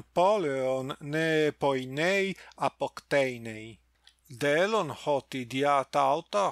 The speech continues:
ὅτι λυμέντερας αὐτοὺς νομίζδουσι ταῖς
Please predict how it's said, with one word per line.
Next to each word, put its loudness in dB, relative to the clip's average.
ὅτι -4
λυμέντερας 0
αὐτοὺς -2
νομίζδουσι -2
ταῖς 2